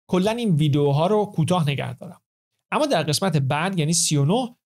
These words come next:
راجع به ایدئال ترین ساعت خوردن و همینطور ایدئال ترین ساعت ورزش برای کاهش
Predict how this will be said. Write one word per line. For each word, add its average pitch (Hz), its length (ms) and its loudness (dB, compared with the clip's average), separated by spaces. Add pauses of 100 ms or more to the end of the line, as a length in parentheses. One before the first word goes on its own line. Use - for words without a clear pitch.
(140)
راجع 165 240 0
به 294 180 -4
ایدئال 147 420 2
ترین 143 420 0
ساعت 156 480 -2
خوردن 131 520 -2
و 143 60 -6
همینطور 202 600 -2 (140)
ایدئال 151 460 2
ترین 143 300 -2
ساعت 147 420 0
ورزش 143 840 0 (380)
برای 139 320 0
کاهش 175 380 2